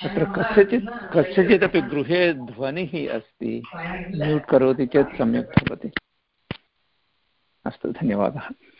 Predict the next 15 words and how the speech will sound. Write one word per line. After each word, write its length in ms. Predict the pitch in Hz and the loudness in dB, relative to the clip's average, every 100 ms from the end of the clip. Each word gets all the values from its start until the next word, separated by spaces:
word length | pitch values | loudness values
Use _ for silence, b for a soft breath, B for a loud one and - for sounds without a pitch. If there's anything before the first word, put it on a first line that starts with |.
| _ - | _ -2
आ, 120 | 127 B B B 147 | -2 B B B 2
अत्र 300 | 143 160 160 | 4 4 4
पुङ्नौ 760 | - - 175 175 170 180 185 - | 2 2 4 4 4 4 4 2
इति 480 | 147 139 139 123 120 131 | 0 2 2 2 -2 -6
दत्तमस्ति, 840 | 135 123 131 117 113 - - - _ _ _ _ _ _ 180 | -6 -4 -4 -6 -8 -6 -6 -6 _ _ _ _ _ _ -2
आ, 360 | 143 135 131 - _ _ - | 0 0 -2 -6 _ _ -8
सूत्रस्य 600 | - 180 - 147 - 131 | 2 2 6 6 4 -2
अन्ते। 600 | 120 - 110 107 120 120 _ _ - | 0 -2 -4 -6 -8 -10 _ _ -6
आ, 200 | 123 120 | -4 -4
अत्र 380 | - 139 - 131 | -6 -4 0 0
सन्धिः 600 | - 139 120 123 127 127 | 2 2 2 4 2 0
अस्ति 240 | - 131 | -2 -2
पुक् 440 | - - 262 254 - _ 170 | -2 2 0 0 -12 _ 2
योगः 600 | 143 135 131 113 131 151 - _ - | 4 6 4 2 -2 -2 -4 _ -8
णौ। 300 | 139 123 107 | -4 -4 -4